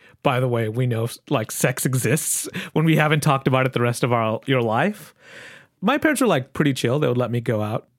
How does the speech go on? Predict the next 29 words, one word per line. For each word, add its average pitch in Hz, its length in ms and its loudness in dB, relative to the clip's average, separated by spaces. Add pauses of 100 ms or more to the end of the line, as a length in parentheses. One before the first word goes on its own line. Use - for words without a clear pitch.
(140)
like, 117 240 -2
kinda 127 220 0
late-ish 123 480 -2
in 156 60 0
high 160 120 0
school. 202 360 -2 (260)
So - 120 -2
I 147 60 2
had, 151 100 0
like, 135 160 0
came 143 200 0
home 135 180 0
at 127 80 0
eleven 113 380 -2
one 175 120 2
time 190 380 0
and, 123 400 -2 (120)
you 190 80 0
know, 156 60 2
I 156 60 2
probably 170 280 2
was 120 240 2
hanging 117 280 -2
out 104 180 -10
with 117 140 -6
a 110 60 -6
girl 107 180 -4
or 135 80 0
something. 180 320 -2